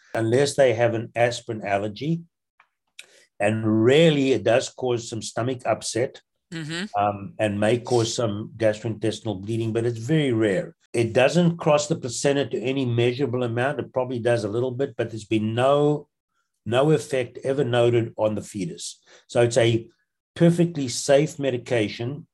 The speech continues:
Speaker 1: and the American College of O B G Y N recommends starting it at twelve weeks once the placenta is implanted,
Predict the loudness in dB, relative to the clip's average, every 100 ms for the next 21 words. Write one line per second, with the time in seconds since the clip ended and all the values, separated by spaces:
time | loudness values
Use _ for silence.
0 | -4 -2 -2 -4 -2 0 0 -2 0 0
1 | 2 0 0 -2 -4 -4 -4 -4 -4 -6
2 | -6 -6 -4 -4 -4 -8 -12 _ -16 -2
3 | 2 2 2 -2 -4 -10 -14 -12 0 2
4 | 2 0 -6 -8 -10 -12 -12 -16 _ _
5 | _ _ _ _ _ _ _ _ -4 -2
6 | -4 -6 -6 -2 -2 -2 -2 -2 -6 -4
7 | -2 0 -2 -6